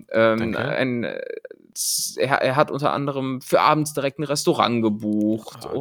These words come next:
Speaker 2: natürlich.
Speaker 1: ähm,
Speaker 2: Wo, wo, was
Speaker 1: und
Speaker 2: haben wir
Speaker 1: was,
Speaker 2: gegessen,
Speaker 1: was
Speaker 2: Tim? Äh, sag doch, sag doch einmal kurz, war das, war das eher so, ich sag mal, die leichte vegane Linie, die ja hier in Berlin durchaus stark vertreten ist? Oder was haben wir uns da,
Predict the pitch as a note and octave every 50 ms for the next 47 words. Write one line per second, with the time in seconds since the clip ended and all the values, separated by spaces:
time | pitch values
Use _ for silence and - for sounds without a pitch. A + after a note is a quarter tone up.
0 | C3+ C3+ C3+ A2 G2+ G2 - - - - - B2+ C3 B2+ C3 C3 C3 C3 C3 C3
1 | C3 C3 - _ - - - - - - C3 C#3 E3+ D#3 C3+ C#3+ D#3+ D3+ C#3 C#3+
2 | D3+ C3 - D#3+ D#3 D#3 C#3+ D3 C3+ C#3+ D3+ C3+ - F#3 - - F3 F#3 G#3 G3
3 | - C#3 C#3+ C#3+ C#3+ C#3 C#3 C#3 C3 - - - - - - - _ _ _ -
4 | - C3 B2+ D3 C#3+ C#3+ D3 C3+ C#3 C#3 D3+ C#3+ C3 D3 D3+ D3+ D3 - E3 D3+
5 | - C3 C#3 C#3+ C#3+ C3 B2+ B2 A#2+ A#2 B2 C#3 C#3 C3 - - C3 C3+ C3+ C3
6 | A#2+ B2+ C3 B2+ A#2+ C3 C3+ B2+ B2+ B2+ B2 B2+ B2 B2 B2 B2 C3 C#3 C#3 -
7 | - D3 C#3+ C3+ C3+ G#2+ A#2 A#2+ A#2+ A#2+ - G#2+ A2 C3 D#3+ F3+ F3 E3+ F3+ F3+
8 | F3+ F#3 F#3 F3 D3+ D3+ D3 C#3 C3 B2 C3 C3 C3 B2+ A#2+ A2+ A#2+ A#2 A#2+ A#2+
9 | A#2 - B2 B2 A#2+ - A2+ A2+ - - - A2+ A2+ - - A2+ - - - A2+
10 | C3 C3 - D#3 D3+ E3 E3 - - - B2+ C3 B2+ A#2+ A#2+ A#2 - B2+ B2+ B2
11 | B2 A#2+ A#2 A2+ - - A#2 A2+ A2+